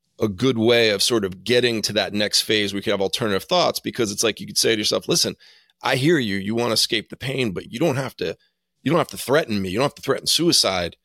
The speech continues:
to get there." You, maybe you didn't know that. Again, this is a conversation you're kinda talking to yourself.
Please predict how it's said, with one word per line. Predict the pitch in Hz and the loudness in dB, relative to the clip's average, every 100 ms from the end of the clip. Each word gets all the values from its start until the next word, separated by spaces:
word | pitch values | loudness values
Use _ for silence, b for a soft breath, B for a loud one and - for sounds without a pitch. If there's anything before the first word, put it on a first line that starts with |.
| _ _ _ _ - | _ _ _ _ -12
to | 87 | -2
get | 127 160 - | 0 0 0
there." | 92 | 0
You, | 92 131 | 0 2
maybe | 156 147 | 2 4
you | |
didn't | 143 101 | 2 2
know | 101 156 | 4 6
that. | 165 82 80 - _ - | 6 2 -4 -10 _ -6
Again, | 104 113 | -2 0
this | 110 101 | 2 0
is | 98 | -2
a | 90 - | -4 -4
conversation | 117 101 101 110 - | -2 0 0 0 0
you're | 95 | -4
kinda | 107 95 | -4 -6
talking | 113 104 98 | -4 -4 -2
to | 90 | -2
yourself. | - 127 120 104 | 0 2 0 -2